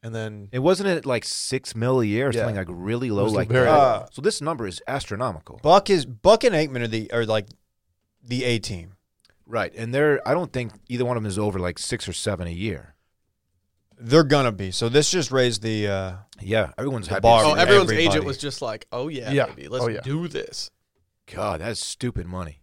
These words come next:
Speaker 1: I bet you Al Michaels sneaky makes
Speaker 2: Good
Speaker 1: cash.
Speaker 2: for Tony, man.
Speaker 3: Yeah, Al Michaels, when you've been in it for literally, like, forty-five years.
Speaker 1: He's six, though.
Speaker 3: He did the Miracle on
Speaker 2: Wow.
Speaker 3: Ice. You aware of that?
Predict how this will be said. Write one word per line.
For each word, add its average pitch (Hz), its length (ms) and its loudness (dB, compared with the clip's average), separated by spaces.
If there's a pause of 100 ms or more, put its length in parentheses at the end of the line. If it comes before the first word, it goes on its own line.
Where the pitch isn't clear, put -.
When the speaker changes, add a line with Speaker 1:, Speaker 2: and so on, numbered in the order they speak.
(120)
Speaker 1:
I - 80 -16
bet - 220 -8
you 226 60 -4
Al 147 140 4
Michaels 120 380 2
sneaky 104 320 -8
makes 98 260 -10
Speaker 2:
Good - 120 -10
Speaker 1:
cash. - 280 -8
Speaker 2:
for - 120 -10
Tony, 92 360 -6
man. 87 360 -16 (220)
Speaker 3:
Yeah, 143 160 0
Al 170 120 4
Michaels, 175 340 -2
when 151 120 -4
you've 139 100 -6
been 139 160 -2
in 139 100 -2
it 120 120 -6
for 104 180 -6
literally, 110 380 -2
like, 95 160 -8
forty-five 101 560 -8
years. 92 320 -10
Speaker 1:
He's 180 180 -6
six, - 480 -4
though. 92 280 -12 (260)
Speaker 3:
He 123 120 -14
did 143 140 -4
the 123 60 -4
Miracle 113 400 -4
on 101 160 -4
Speaker 2:
Wow. 101 280 -4
Speaker 3:
Ice. - 140 -10 (120)
You 110 120 -8
aware 107 180 -2
of 120 80 -2
that? 135 220 -2